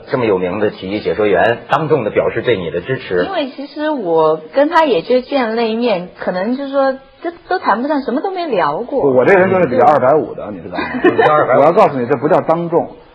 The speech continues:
Speaker 3: 是这样，在这个超级女声最红火的时候呢，呃，那会儿零五年的这个八九月份，全国人民都谈。
Speaker 1: 嗯。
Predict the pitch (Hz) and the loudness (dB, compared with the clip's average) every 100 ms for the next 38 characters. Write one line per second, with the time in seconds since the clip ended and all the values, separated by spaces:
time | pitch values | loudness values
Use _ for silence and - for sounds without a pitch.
0 | _ - 147 185 - - - - 180 156 | _ -8 0 0 0 -10 -20 0 2 4
1 | 139 175 165 135 127 147 185 131 107 131 | 4 2 0 0 -2 0 0 0 -2 -2
2 | 107 92 - 101 92 85 69 52 - _ | -2 -6 -10 -10 -10 -12 -14 -14 -18 _
3 | _ - 60 - 123 104 98 - 123 143 | _ -18 -12 -2 -2 -2 -8 -8 0 2
4 | 143 104 101 127 113 107 90 71 - - | 2 -2 0 0 0 -2 -2 -4 -2 -2
5 | 123 85 110 107 104 147 220 170 151 135 | 0 0 -2 -2 0 2 2 2 0 -2
6 | - 104 - - 143 127 | -2 -8 -10 -10 -6 -6